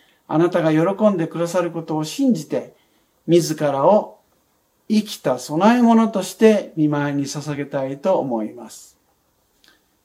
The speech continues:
というわけで、えー、私たちはいろいろと欠点も弱点もありますが、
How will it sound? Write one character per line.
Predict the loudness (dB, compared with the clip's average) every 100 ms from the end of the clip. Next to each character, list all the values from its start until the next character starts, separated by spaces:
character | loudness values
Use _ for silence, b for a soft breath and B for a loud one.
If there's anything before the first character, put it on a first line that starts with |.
| _ _ _ _ _ _ _ _ _
と | 6
い | 8
う | 8
わ |
け | 6 4
で、 | 2 2 -2 -12 _ _ _ -12
え | -6 -2
ー、 |
私 | 0 2 0
た | -2
ち | -2
は | 0 0
い | 2
ろ | 0
い | 0
ろ |
と | 2 6 6 4 -8 _ _
欠 | -6 -6
点 | -4 0 2
も | 2
弱 | 0 -4 0
点 | 0 2
も | 2
あ | 0
り |
ま | 0 0
す | -4 -2
が、 | 0 0 -4